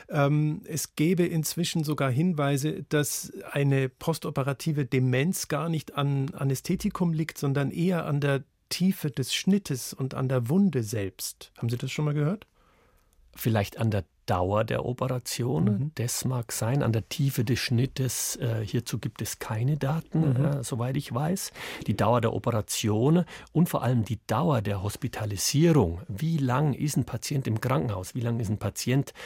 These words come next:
Speaker 2: außerhalb seiner gewohnten Umgebung, spielt mit Sicherheit eine sehr wichtige Rolle.
Speaker 1: Aber Sie haben es auch angesprochen, was die Frau Prinz durchaus mit berücksichtigen sollte, ist die Zeit danach.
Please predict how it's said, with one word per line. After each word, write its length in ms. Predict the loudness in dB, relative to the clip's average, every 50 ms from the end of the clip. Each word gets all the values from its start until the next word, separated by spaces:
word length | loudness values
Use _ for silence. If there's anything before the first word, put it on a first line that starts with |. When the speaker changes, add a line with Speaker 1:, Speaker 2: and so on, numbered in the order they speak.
| -16 -10 -2
Speaker 2:
außerhalb 600 | 0 2 2 4 2 0 0 0 -2 -2 -2 -2
seiner 380 | -2 -2 0 0 0 -2 -4 -8 _ _
gewohnten 480 | -6 -4 0 2 4 4 4 4 2 0
Umgebung, 600 | -2 -2 -4 -4 -4 -4 -2 -2 -2 -4 -6 -8 -10 -16 -18 -16
spielt 460 | -14 -14 -8 -2 0 2 2 2 2
mit 160 | 2 0 0
Sicherheit 640 | -2 -2 -2 0 0 2 2 0 0 -2 -4 -8 -14 -18 -18 -20 -12 -8
eine 200 | -6 -4 -4 -4
sehr 420 | -4 -6 -2 0 2 2 2 2 2
wichtige 460 | 0 -2 -2 -4 -4 -4 -2 -2 -4
Rolle. 240 | -4 -6 -8 -10 -14 -16 -18 -16 -14 -14 -14 -12 -12 -12 -14 -10 -6
Speaker 1:
Aber 480 | -2 0 2 2 4 4 4 4 2
Sie 160 | 2 0 2 2
haben 100 | 2 2
es 80 | 0
auch 140 | -2 -2 -2
angesprochen, 920 | -2 -2 0 0 0 -2 -4 -2 -2 -2 -2 0 0 0 0 0 0 0
was 180 | -2 -2 0 -2
die 100 | -4 -4
Frau 160 | -4 -4 -6
Prinz 380 | -4 -2 -2 0 0 0 -4 -6 _
durchaus 640 | 2 2 2 2 0 0 0 2 2 2 0 -2 -2 2
mit 280 | 4 4 4 4 2 0
berücksichtigen 800 | 0 2 2 0 0 -2 -2 -4 -2 -2 -2 0 2 2 2
sollte, 420 | 4 4 4 4 4 4 4 2 2
ist 300 | 2 0 -2 -2 -2 -4
die 100 | -4 -4
Zeit 380 | -2 -2 -2 -2 -2 0 0
danach. 800 | 2 2 4 4 2 2 2 0 0 0 -2 -2 -6 -8 -10 -14